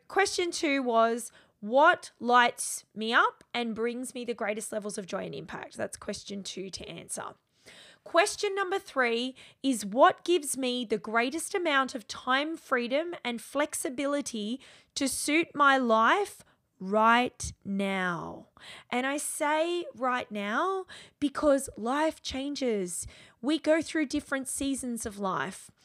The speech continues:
If you are a mother, you, you know, you might have different needs when your child, children are very little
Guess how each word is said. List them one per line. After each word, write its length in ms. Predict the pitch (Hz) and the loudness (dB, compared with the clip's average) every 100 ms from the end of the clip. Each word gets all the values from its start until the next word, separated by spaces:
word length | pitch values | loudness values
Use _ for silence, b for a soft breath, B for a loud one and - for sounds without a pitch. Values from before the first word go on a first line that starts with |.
| B B - | B B 0
If 300 | 330 - - | 2 0 -4
you 160 | 302 | 2
are 220 | 285 277 277 | 4 4 2
a 40 | |
mother, 540 | 269 285 240 214 190 - B B | 0 0 0 -2 -2 -6 B B
you, 640 | 220 240 269 269 269 269 - | -4 0 2 2 2 0 -2
you 100 | 262 | -4
know, 120 | 247 | -2
you 340 | 262 254 247 285 | -2 -2 -2 0
might 280 | 294 285 | 2 0
have 260 | 269 269 208 | 0 -2 -2
different 400 | 269 - 294 262 | -6 -4 -4 -4
needs 340 | 233 247 247 | -4 -6 -6
when 140 | 247 233 | -8 -6
your 120 | 233 | -8
child, 480 | - 233 226 226 - | -4 0 0 -2 -4
children 360 | 285 269 262 | -4 -2 0
are 100 | 226 | 0
very 400 | 202 214 262 277 | 0 0 2 2
little 600 | 269 262 - 330 370 480 | 0 0 2 4 4 2